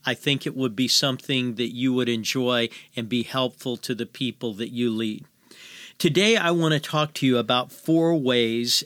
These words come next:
a leader must lead. Four ways a leader must lead. So let me begin by saying this.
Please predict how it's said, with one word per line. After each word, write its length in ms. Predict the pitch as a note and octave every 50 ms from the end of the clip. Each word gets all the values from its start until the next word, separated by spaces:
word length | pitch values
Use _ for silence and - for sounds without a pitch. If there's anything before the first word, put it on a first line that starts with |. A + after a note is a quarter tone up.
| -
a 160 | - C3+ B2+ A#2+
leader 680 | B2 A#2 A#2+ B2 C3 C3 C3 C3 C3+ C3+ C3 B2 - _ _ -
must 420 | - B2+ B2 A#2+ A#2 - - -
lead. 360 | - G#2+ A2 G#2 G2+ - - - - _ _ _ _ _ _ _ _ _ _ _ _ _ - _ _ - - - -
Four 380 | - D#3+ E3 E3 F3 F3+ F3+
ways 680 | E3+ C#3+ B2 C3 B2 A#2 A2+ A2 A2 A#2+ A#2+ A#2 - - -
a 160 | C3+ B2+ A#2+
leader 640 | A#2+ A#2+ A#2 A#2+ A#2+ A#2+ A#2+ A#2+ B2+ B2+ A#2+ B2 B2 _ _ -
must 520 | B2+ B2 A#2 A2+ A2 A2 - - - - - _
lead. 360 | - G#2 G#2+ A2 G#2+ G#2+ - - _ _ - - - - - - - -
So 220 | - - - F3+ E3
let 160 | D3+ E3 F3+
me 120 | G3 G3+
begin 680 | G3+ F3+ F#3+ D#3+ B2 C3+ C3+ B2+ B2+ B2+ C#3 D3 D3+ - -
by 200 | - G#2+ - B2+
saying 520 | A#2+ - - - C#3+ C3 B2+ B2+ B2 B2 G#2+
this. 580 | G2+ A2+ G#2 - - - - - - - -